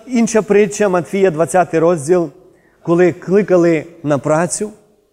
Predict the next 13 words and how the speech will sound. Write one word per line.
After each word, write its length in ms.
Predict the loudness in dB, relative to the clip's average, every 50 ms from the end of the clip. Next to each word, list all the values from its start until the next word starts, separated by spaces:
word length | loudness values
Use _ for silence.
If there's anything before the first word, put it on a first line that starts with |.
| _ _ -14
в 140 | -10 -8 -6
різні 440 | -4 -4 -4 -4 -4 -4 -4 -6 -6
пори 460 | -4 -4 -2 -2 -2 -2 -4 -8 -10 -12 -12
дня. 380 | -8 -6 -4 -4 -4 -6 -8 -12 -18 _ _ _ _ _ _ _ _ _ _ _
І 80 | -6 -2
також, 560 | 0 0 0 2 2 2 2 0 -2 -4 -6
коли 240 | -2 2 2 4 4
вони 200 | 4 4 4 2
попрацювали, 760 | 2 0 0 0 0 0 0 -2 0 2 2 2 2 2 2
він 180 | 2 0 0 0
їм 120 | 0 0
дає 260 | 2 2 4 4 2
динарій. 580 | 0 -2 -4 -4 -2 -2 -4 -4 -4 -8 -10 -14